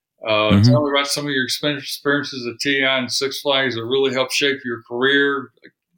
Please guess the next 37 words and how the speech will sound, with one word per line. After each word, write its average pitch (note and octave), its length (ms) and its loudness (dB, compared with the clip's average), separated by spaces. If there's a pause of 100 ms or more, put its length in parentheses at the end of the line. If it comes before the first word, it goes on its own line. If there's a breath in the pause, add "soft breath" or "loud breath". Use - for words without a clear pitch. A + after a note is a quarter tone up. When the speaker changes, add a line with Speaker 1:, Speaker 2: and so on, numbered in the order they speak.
(220)
Speaker 1:
frame C#3 300 0
the B2 80 0
way C3+ 200 4
you B2+ 220 -4
look C#3 180 0
at B2+ 120 -10
marketing. C#3 720 -2 (840)
Um, G#2+ 680 2 (320)
how D#3+ 160 -2
did D3 160 -2
you D3+ 160 2
go D3 200 2
about, C3+ 340 2 (400)
uh, A#2+ 180 -2
recruiting, D3 560 2
selecting, C#3+ 640 0
and B2+ 140 0
developing C3 500 -2
the A2+ 80 -8
talent C#3+ 400 -4
you C3 160 -2
had B2+ 100 2
at B2 100 -4
Six C#3 300 -6
Flags? C#3 380 -2
'Cause - 180 -10
I A#2+ 60 -4
noticed C3 320 -4
you C3 80 -6
got B2 160 2
a A2+ 60 -4
staff B2+ 400 -2
of A2 60 -12
about A2+ 360 -4
fifty C#3 300 -4
people. C#3+ 580 -2 (500)
Okay. C#3 300 -4